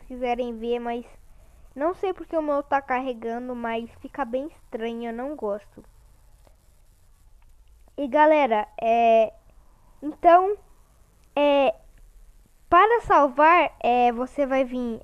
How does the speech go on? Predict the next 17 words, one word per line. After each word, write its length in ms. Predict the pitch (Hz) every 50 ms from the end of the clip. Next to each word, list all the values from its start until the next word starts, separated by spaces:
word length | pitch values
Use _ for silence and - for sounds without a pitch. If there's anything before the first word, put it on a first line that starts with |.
| - -
aqui, 480 | - 254 269 - - - 247 254 262
ó, 220 | 233 208 196 208 226 _ - _ _ _ _ _ _ _ _ _ - -
nesse 320 | 233 240 240 - 269 254 - _ _ - - _ - - _ - - _
coisa 320 | - - 294 285 262 277
de 120 | 240 277 -
compartilhar 1000 | - 285 269 - - 277 269 269 - - - 247 233 214 208 208 233 277 - - - - - - - - - - - - _ - - - - - - - -
e 80 | - 240
vai 200 | 233 262 277 269
vir 180 | 254 277 277
para 220 | - 294 269 269 277
essa 200 | 277 - 294 277
página 520 | - - 269 262 262 254 269 254 254 247
de 120 | 226 247
exportação. 920 | 262 - - - - 262 269 - 294 277 285 - - - 196 196 196 208 226 - - - - _ _ _ - - - _ - - - - -
Aí 180 | - 247 254 262
você 360 | 254 285 277 - 311 294 285
põe 500 | 285 - - - 262 247 240 226 220